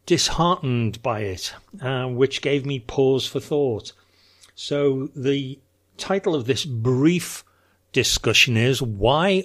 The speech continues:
are the vast majority of Z X Spectrum games so absolutely appalling?" Or are they?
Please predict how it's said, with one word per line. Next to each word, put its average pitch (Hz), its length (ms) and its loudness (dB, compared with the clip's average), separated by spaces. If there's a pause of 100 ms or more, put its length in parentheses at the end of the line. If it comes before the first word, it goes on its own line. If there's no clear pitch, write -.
are 113 280 0
the 113 140 0
vast 123 480 -2
majority 120 800 -4
of 113 320 -8 (340)
Z 107 260 0
X 170 300 0
Spectrum 120 460 -4
games 113 500 -4 (240)
so 147 380 -2 (300)
absolutely 135 1300 -2
appalling?" 127 1200 0 (2000)
Or 139 180 2
are 151 180 4
they? 92 320 -6